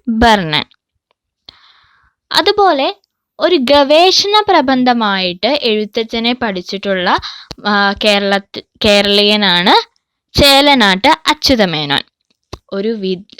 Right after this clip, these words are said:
ആ, ഗവേഷണ പഠ-, പഠനമായിട്ട് എഴുത്തച്ഛനെ പഠിച്ച, ആ, കേരളീയനാണ് ചേലനാട്ട് അച്യുതമേനോൻ.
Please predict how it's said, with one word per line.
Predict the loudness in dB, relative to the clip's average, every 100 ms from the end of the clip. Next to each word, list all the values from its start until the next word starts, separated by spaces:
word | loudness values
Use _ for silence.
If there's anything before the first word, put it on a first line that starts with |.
| -8
ആ, | -4 -2 -4
ഗവേഷണ | -2 -2 0 0 0 0 0
പഠ-, | 0 -2 -4 -6
പഠനമായിട്ട് | -6 -6 -6 -6 -8 -8 -10 -10 -8 -6
എഴുത്തച്ഛനെ | -6 -8 -8 -12 -10 -6 -6
പഠിച്ച, | -4 -4 -4 -6 -4 -4 -4 -16 -20 -20 _
ആ, | -2 2 2 -2 -2
കേരളീയനാണ് | 0 2 0 0 0 -2 -4 -4 -6 -4
ചേലനാട്ട് | 0 2 2 2 -2 0 -2 -2 _ -4
അച്യുതമേനോൻ. | -2 0 2 2 2 -2 -4